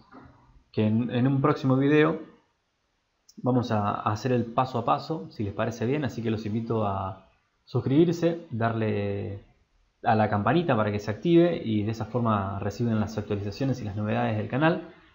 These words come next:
porque el próximo video les voy a estar mostrando cómo hice paso a paso esta frutilla cortada, este fruit splash de esta artista que realmente es muy interesante para entender el concepto y poder generarlo a partir de cualquier otro elemento.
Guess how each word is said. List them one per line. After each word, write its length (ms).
porque 520
el 100
próximo 360
video 360
les 140
voy 100
a 60
estar 140
mostrando 440
cómo 240
hice 220
paso 240
a 40
paso 520
esta 960
frutilla 400
cortada, 380
este 220
fruit 280
splash 680
de 120
esta 120
artista 420
que 520
realmente 420
es 140
muy 180
interesante 680
para 180
entender 320
el 140
concepto 440
y 40
poder 320
generarlo 420
a 60
partir 340
de 320
cualquier 280
otro 200
elemento. 400